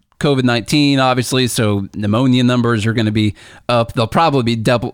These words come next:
double dipping those numbers more than likely. Uh, that's speculation,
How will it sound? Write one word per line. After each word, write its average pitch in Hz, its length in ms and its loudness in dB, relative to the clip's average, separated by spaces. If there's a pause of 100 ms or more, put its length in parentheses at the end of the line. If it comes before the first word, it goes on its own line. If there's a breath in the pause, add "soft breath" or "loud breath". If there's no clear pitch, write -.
double 113 260 0
dipping 104 340 0
those 104 220 0
numbers 101 400 0
more 107 160 2
than 98 120 0
likely. 101 460 -2 (480 soft breath)
Uh, 113 100 -2 (120)
that's 151 260 0
speculation, 139 800 0